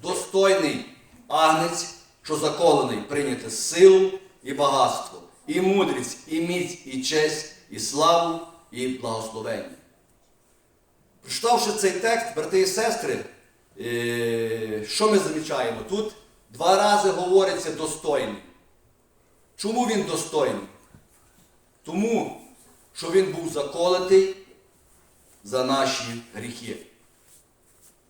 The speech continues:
І знаєте, е, ще історія, із, коли ізраїльський народ Бог виводив із єгипетського краю, правда, там Бог сказав, щоб взяти агнця,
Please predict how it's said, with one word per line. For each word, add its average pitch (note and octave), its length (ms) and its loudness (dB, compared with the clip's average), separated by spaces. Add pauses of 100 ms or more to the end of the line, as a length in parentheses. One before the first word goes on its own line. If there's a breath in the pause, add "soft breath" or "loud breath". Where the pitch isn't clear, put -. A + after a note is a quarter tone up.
(720)
І B2 60 -12
знаєте, F#3+ 580 0 (380)
е, A#2+ 340 -4
ще G#3+ 420 2
історія, G3 560 4
із, E3 520 -4 (640)
коли F3+ 440 10 (440)
ізраїльський F#3+ 720 2
народ G3 440 2 (520)
Бог D#3+ 320 2
виводив E3+ 460 6
із D#3+ 180 -8
єгипетського F3 640 0
краю, G3 520 2 (380 loud breath)
правда, D3+ 320 0
там F3+ 380 -4 (100)
Бог F#3 180 0
сказав, E3+ 380 -2
щоб D3+ 180 -6
взяти F3+ 440 -4 (460)
агнця, F3 500 -4